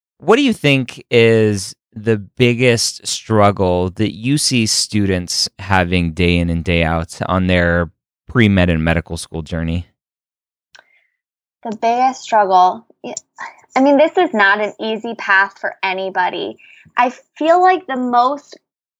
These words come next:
Speaker 2: that what I hear the most from people is, um, "How do I stay motivated?" I get th-, that type of question all the time. Um, I think people kind of lose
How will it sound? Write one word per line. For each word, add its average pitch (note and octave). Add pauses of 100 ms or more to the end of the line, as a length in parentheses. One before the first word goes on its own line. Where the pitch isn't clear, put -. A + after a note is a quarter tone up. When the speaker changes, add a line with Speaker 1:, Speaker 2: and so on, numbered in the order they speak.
(240)
Speaker 2:
that A#3
what D4
I E4
hear B3
the A#3
most G#3
from C#4
people C#4+ (180)
is, G#3+ (520)
um, G3 (200)
"How B3
do C4
I C#4
stay C4+
motivated?" G#3+ (460)
I G#3+
get A#3
th-, G#3
that G#3+
type A3
of G#3+
question G#3
all G#3
the A#3
time. F#3+ (420)
Um, G3
I G#3
think A3
people G#3+
kind G3+
of F#3+
lose A3